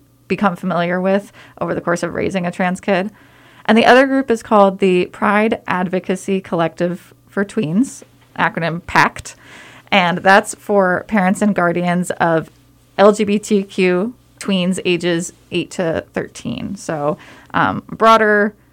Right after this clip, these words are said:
range of queer identities there, but an actual age range for that younger group. And I should say, uh, it, it could be really helpful for parents and guardians to visit our L G B T library, too, because there are books they can check out about understanding trans and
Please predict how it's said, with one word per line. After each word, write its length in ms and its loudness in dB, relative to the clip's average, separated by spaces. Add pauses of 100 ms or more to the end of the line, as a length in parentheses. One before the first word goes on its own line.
range 260 -2
of 100 -4
queer 220 0
identities 460 0
there, 220 2
but 300 2
an 80 -2
actual 420 -4
age 240 -8
range 360 -12
for 100 -6
that 240 -4
younger 460 -6
group. 400 -14 (440)
And 80 0
I 60 6
should 220 -2
say, 340 2
uh, 160 0 (100)
it, 180 -6
it 120 0
could 140 -6
be 100 -2
really 200 2
helpful 300 -2
for 300 0
parents 580 -4
and 160 -4
guardians 440 0
to 120 -4
visit 320 -2
our 140 0
L 140 -4
G 100 -10
B 140 -6
T 180 -8
library, 480 -2
too, 300 -8
because 420 -10 (360)
there 180 0
are 40 -2
books 220 -6
they 140 -4
can 180 -8
check 240 -6
out 300 0
about 300 -2
understanding 760 -4
trans 420 -6
and 180 -8